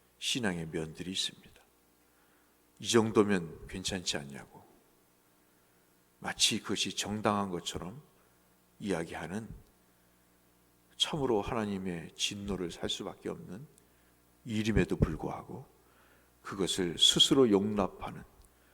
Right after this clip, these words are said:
정당화시키는 일들이 우리 가운데 있습니다. 하나님은 우리로 하여금 주께서 주신 것을 만족하며 살라고 하시고 그 일에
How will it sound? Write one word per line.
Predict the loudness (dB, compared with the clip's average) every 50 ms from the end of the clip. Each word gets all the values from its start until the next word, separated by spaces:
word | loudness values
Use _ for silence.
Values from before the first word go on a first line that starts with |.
| _ _ _ _ _ _ _ _ _
정당화시키는 | _ -4 -2 -2 0 0 0 0 0 -2 -2 -4 -6 -4 -4 -6 -6 -6 -6 -6
일들이 | -4 -2 -2 -2 -2 -4 -4 -4 -6 -6 -8 -12 -18 _ _ _ _ _ _ _ _ _ _
우리 | -6 -6 -6
가운데 | -6 -6 -8 -8 -6 -10 -6 -6 -4
있습니다. | -2 -2 -2 -2 -2 -4 -6 -6 -8 -14 -20 _ _ _ _ _ _ _ _ _ _ _ _ _ _ _ _ _ _ _ _ _ _
하나님은 | -4 2 4 4 6 6 4 4
우리로 | 4 4 2 2 2 0 0
하여금 | -2 -4 -8 -8 -10 -14 -16 -16 -14 -12 -12 -12 -12 -12 -16 _ _ _ _ _ _ _ _ _ _ _ _ _ _ _ _ _
주께서 | -4 -4 0 6 8 8 8 8 2
주신 | 0 -2 0 0 0 2 2 -2
것을 | -2 -2 -2 -2 -2 -2 -2 -2 -4 -10 -14 -16 -20 _ _ _ _ _ _ _ _ _ _ _ _ _ _ _ _ _
만족하며 | -6 -4 -4 -2 0 0 0 0 -2 -4 -6 -4 -4 -2 -2
살라고 | -2 -2 -2 -8 -8 -10 -12 -12 -14 -12
하시고 | -10 -8 -10 -10 -12 -16 -20 -20 _ _ _ _ _ _ _ _ _ _ _ _ _ _ _ _ _ _ _ _
그 | 4 6 6
일에 | 6 8 8 8 6 6 4